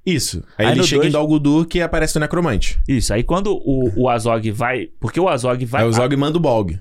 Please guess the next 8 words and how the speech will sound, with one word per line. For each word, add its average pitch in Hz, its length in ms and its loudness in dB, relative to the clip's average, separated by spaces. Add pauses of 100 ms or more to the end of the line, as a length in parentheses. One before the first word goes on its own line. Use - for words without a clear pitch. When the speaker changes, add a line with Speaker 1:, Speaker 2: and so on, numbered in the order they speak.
Speaker 2:
Isso. 123 260 0
Aí 110 100 2
ele 139 180 0
manda 147 380 -2
ele 151 200 0
atrás 160 400 -2
do 165 60 -2
pessoal. 160 520 -2